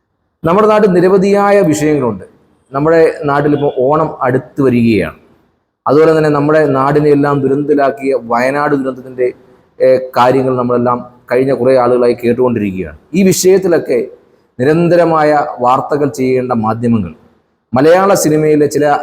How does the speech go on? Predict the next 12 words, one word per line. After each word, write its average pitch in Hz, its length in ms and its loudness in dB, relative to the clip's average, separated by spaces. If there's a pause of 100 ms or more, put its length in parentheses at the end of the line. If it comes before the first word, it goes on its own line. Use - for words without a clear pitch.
നടിമാരെ 135 540 0
പറ്റിയും 120 440 -4 (540)
അല്ലെങ്കിൽ 135 300 2
ചില 127 160 -2
നടന്മാരെ 135 540 2
പറ്റിയും 113 380 -4 (400)
ആ 165 140 2
വിഷയവുമായി 156 540 0
ബന്ധപ്പെട്ട് 135 420 -2
ഇങ്ങനെ 127 180 -2
വാർത്തകൾ 120 520 -2 (380)
പ്രചരിപ്പിച്ചുകൊണ്ടേയിരിക്കുകയാണ്. 151 1080 0